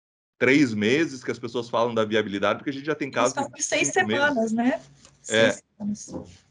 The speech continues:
Speaker 1: Isso, porque a gente já tem casos de cinco, seis meses onde já tem a viabilidade ali garantida, que já tem algumas pessoas que conseguiram sobreviver, né? Então, assim, o, o principal é que o, o documentário ele não traz nada, na verdade traz,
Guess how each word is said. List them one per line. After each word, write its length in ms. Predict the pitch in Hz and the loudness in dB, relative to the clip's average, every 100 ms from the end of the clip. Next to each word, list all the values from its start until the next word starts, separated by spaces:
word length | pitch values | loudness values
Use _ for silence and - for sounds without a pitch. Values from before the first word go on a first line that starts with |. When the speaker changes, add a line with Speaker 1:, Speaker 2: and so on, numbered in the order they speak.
| - | -6
Speaker 1:
Isso, 220 | 135 123 | -4 -4
porque 80 | 113 | -4
a 40 | |
gente 140 | 110 117 | -4 0
já 100 | 135 | 0
tem 140 | 147 | 2
casos 220 | 139 143 | 0 -2
de 80 | 135 | -4
cinco, 260 | 127 160 160 | -8 -10 -4
seis 260 | 147 123 | -4 -4
meses 320 | 113 113 127 | -2 -2 -2
onde 380 | 135 139 139 135 | -4 -4 -4 -2
já 140 | 131 135 | -2 0
tem 180 | 139 | 0
a 160 | 131 131 | 2 0
viabilidade 800 | 123 131 131 127 131 117 120 120 | 2 0 0 -4 2 2 2 0
ali 120 | 117 | -4
garantida, 560 | 120 120 113 117 120 101 | -2 -2 -4 -10 -10 -6
que 80 | |
já 80 | 101 | -4
tem 300 | 98 117 113 - _ | -4 -4 -8 -14 _
algumas 320 | - 98 104 104 | -8 -4 -4 -6
pessoas 320 | 110 110 104 | -6 -6 -6
que 100 | 107 | -8
conseguiram 720 | 113 113 107 104 104 104 107 - - _ _ | -8 -8 -4 0 2 0 -2 -12 -20 _ _
sobreviver, 800 | - - 95 98 117 110 95 85 | -2 0 2 2 2 4 4 4
né? 160 | 82 87 - _ _ - | 0 -10 -14 _ _ -2
Então, 220 | 139 165 | 4 6
assim, 240 | 175 160 | 4 0
o, 300 | - 120 120 | 2 2 2
o 40 | 127 | 0
principal 540 | 175 175 - 185 220 | -2 0 4 6 6
é 20 | |
que 100 | 196 | 4
o, 120 | 175 139 | 0 0
o 60 | |
documentário 500 | 135 151 143 139 175 | 0 0 2 4 4
ele 80 | 196 | 4
não 120 | 196 | 0
traz 280 | 196 190 180 | 2 2 2
nada, 480 | 170 160 - 147 - _ | 0 -2 -4 -8 -8 _
na 100 | 135 | -2
verdade 340 | 131 113 127 175 | 0 4 4 2
traz, 500 | - 107 95 - | 0 2 2 -2